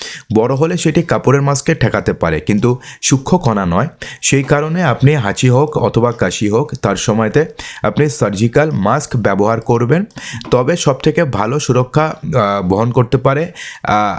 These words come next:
নাইনটি ফাইভ, যেটা হচ্ছে এন নাইনটি ফাইভ, যে মাস্ক normally করোনার সময় সবাই ব্যবহার করতো, সেই মাস্ক ব্যবহারের পরামর্শ দিয়েছে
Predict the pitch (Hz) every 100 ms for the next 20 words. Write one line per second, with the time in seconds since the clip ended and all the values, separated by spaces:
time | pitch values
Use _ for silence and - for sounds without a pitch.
0 | - 107 104 107 131 151 139 180 - -
1 | 131 101 76 _ _ _ 104 110 113 123
2 | 117 160 147 160 135 107 98 - 85 85
3 | 107 120 104 107 - - 104 104 110 127
4 | 160 - - - 113 120 135 131 135 143
5 | 131 107 117 95 92 104 104 117 113 151
6 | 147 135 117 98 127 - 92 87 87 98
7 | 127 - - - - 107 113 123 - 165
8 | 123 98 95 156